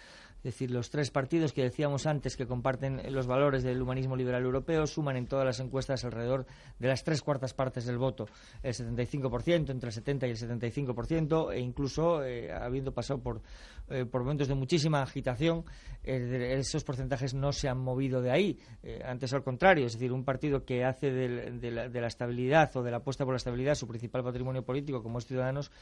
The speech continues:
eh, no hace sino ascender en las encuestas. Por lo tanto, la vocación de la opinión pública en este caso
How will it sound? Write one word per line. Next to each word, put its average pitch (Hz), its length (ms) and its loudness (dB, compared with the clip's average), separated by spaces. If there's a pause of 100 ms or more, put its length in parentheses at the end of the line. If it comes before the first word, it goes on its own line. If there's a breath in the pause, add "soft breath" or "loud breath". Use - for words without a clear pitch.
(240 loud breath)
eh, 120 200 -2
no 131 140 4
hace 147 200 4
sino 143 360 0
ascender 131 760 4 (340 loud breath)
en 117 140 -2
las 120 180 2
encuestas. 107 460 -4
Por 117 100 0
lo 117 80 -2
tanto, 160 260 2
la 180 120 4
vocación 143 280 2
de 175 80 4
la 170 60 6
opinión 156 240 0
pública 156 260 0
en 143 80 0
este 139 200 -4
caso 147 320 0